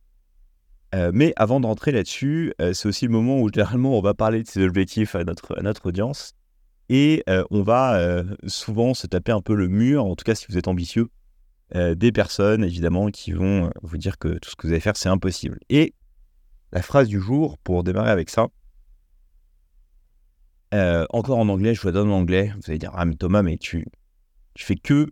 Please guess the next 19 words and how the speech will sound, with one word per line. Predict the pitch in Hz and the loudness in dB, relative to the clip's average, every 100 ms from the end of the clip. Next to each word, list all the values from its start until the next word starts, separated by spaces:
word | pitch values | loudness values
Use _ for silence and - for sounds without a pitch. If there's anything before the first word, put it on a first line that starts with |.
| - | -6
euh, | - | -4
nous | 98 117 - | 0 0 0
donner | 87 95 113 | 0 2 2
des | 101 90 | 0 -2
phrases | 110 104 | 0 2
en | 101 | 2
anglais. » | 98 95 92 | 2 0 0
Ben, | 98 113 | 2 2
il | 117 | 2
faut | 120 | -2
se | 104 | -2
dire | 120 | -2
que | - | -4
si, | 95 - 117 | -6 -2 0
euh, | 98 | 0
c'est | 101 | 0
vrai | 95 104 | 0 0
qu'en | 98 90 92 87 | 0 -2 -2 0
dev | 92 | -2